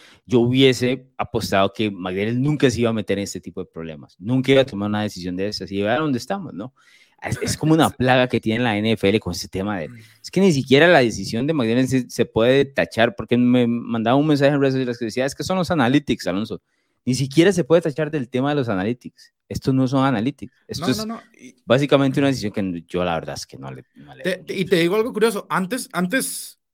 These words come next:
Speaker 2: ahorita estamos en la era ofensiva, ¿no? La mayoría de los nuevos head coaches son coordinadores
Speaker 1: Ujú.
Speaker 2: ofensivos. Eh, son muy pocos. Eh,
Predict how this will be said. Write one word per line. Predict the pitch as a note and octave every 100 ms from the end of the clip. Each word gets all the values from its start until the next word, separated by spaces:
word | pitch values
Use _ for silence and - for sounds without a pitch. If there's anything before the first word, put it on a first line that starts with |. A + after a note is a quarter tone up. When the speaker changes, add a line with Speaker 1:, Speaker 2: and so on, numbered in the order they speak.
| _ -
Speaker 2:
ahorita | E3 A3+ C#4+
estamos | C4+ C4
en |
la | E3 E3+
era |
ofensiva, | G#3 C#3+ A#2 E3 A2
¿no? | D3
La | C#3 C3+
mayoría | C3+ D3 E3
de | G3
los | F3+
nuevos | F3 F#3
head | F3+
coaches | F#3 F#3+ G3
son | E3 D3+
coordinadores | D#3+ D3 C3 C#3 C#3+
Speaker 1:
Ujú. | C#3
Speaker 2:
ofensivos. | C3 A#2+ C3+ C3+ B2+ - _ - - _ _ -
Eh, | C#3 C3+
son | D3 E3
muy | F3+
pocos. | F3+ F3+ F3+ B2 - - -
Eh, | A#2 A2